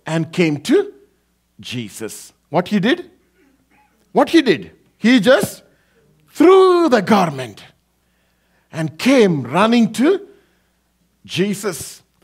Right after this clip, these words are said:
The number two characteristics this man had was willing to lose the lesser for the greater. Can you say that? Willing to lose the lesser for the greater.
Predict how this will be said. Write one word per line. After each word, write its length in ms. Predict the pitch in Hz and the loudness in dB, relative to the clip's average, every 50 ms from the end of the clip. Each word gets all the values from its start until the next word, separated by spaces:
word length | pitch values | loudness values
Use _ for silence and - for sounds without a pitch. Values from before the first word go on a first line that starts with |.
| _ _ _ - | _ _ _ 0
The 100 | 240 247 | 2 4
number 280 | 277 320 349 370 359 | 4 4 4 2 2
two 180 | - - 349 - | 2 2 2 2
characteristics 640 | - 320 311 302 302 - 254 311 311 - 302 220 180 | 2 2 2 2 0 -2 -4 -6 -4 -2 -2 -2 -2
this 160 | 269 208 196 | -2 0 2
man 220 | 269 277 269 254 | 2 2 2 2
had 260 | 214 220 254 247 233 | 2 2 2 2 4
was 300 | 233 233 247 226 180 - - - - - - | 4 4 4 2 2 -2 -8 -18 -20 -8 -2
willing 500 | 160 185 226 311 381 415 427 440 403 381 | 2 4 6 6 6 4 4 2 2 2
to 120 | 311 349 339 | 2 2 4
lose 580 | 302 320 294 262 247 240 - - - - - _ _ _ _ _ _ _ _ _ | 4 4 4 4 2 0 -2 -6 -14 -18 -20 _ _ _ _ _ _ _ _ _
the 280 | 120 107 104 156 165 160 | -20 -6 -2 0 2 4
lesser 680 | 175 196 247 277 - - 233 185 156 151 139 127 123 - _ _ _ _ _ _ _ _ _ _ | 4 4 4 2 2 0 0 0 0 0 -2 -6 -12 -20 _ _ _ _ _ _ _ _ _ _
for 280 | _ _ _ - 131 | _ _ _ -8 -6
the 140 | 107 95 127 | -6 -6 -8
greater. 500 | 110 101 110 135 139 147 135 - 101 90 - - - _ _ _ _ _ _ _ _ | -10 -8 -6 -4 -4 -4 -4 -6 -10 -16 -18 -20 -20 _ _ _ _ _ _ _ _
Can 140 | - 202 220 | -8 -6 -6
you 60 | 240 | -6
say 180 | 214 - 226 | -6 -8 -10
that? 180 | 220 233 247 240 _ _ _ _ _ _ _ _ _ _ _ _ _ _ _ _ _ - | -10 -10 -10 -12 _ _ _ _ _ _ _ _ _ _ _ _ _ _ _ _ _ -8
Willing 400 | 131 151 208 233 247 269 277 - | 0 2 4 4 4 2 0 0
to 120 | - 254 | 0 2
lose 560 | 226 220 247 254 320 339 - - - - _ _ _ _ _ _ _ _ _ _ _ - | 2 4 4 2 0 -2 -4 -10 -18 -20 _ _ _ _ _ _ _ _ _ _ _ -18
the 220 | 123 104 156 160 | -6 -4 -2 -2
lesser 640 | 147 165 214 262 - - - 185 147 127 117 110 - _ _ _ _ _ _ _ _ _ | 0 2 2 2 2 0 -2 -4 -4 -4 -6 -12 -20 _ _ _ _ _ _ _ _ _
for 220 | _ - - 147 | _ -16 -14 -12
the 160 | - - 123 120 | -12 -12 -12 -14
greater. 600 | 92 _ - 143 123 131 131 - - - - | -14 _ -12 -12 -10 -10 -12 -14 -16 -16 -18